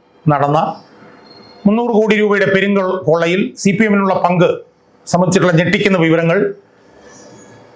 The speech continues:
ഏതാനും വീഡിയോകളിലൂടെ പുറത്തു കൊണ്ടുവരും എന്ന് ഞാൻ നേരത്തെ സൂചിപ്പിച്ചിരുന്നു.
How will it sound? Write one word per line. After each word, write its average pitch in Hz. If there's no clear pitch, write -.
ഏതാനും 208
വീഡിയോകളിലൂടെ 208
പുറത്തു 185
കൊണ്ടുവരും 175
എന്ന് 170
ഞാൻ 165
നേരത്തെ 165
സൂചിപ്പിച്ചിരുന്നു. 131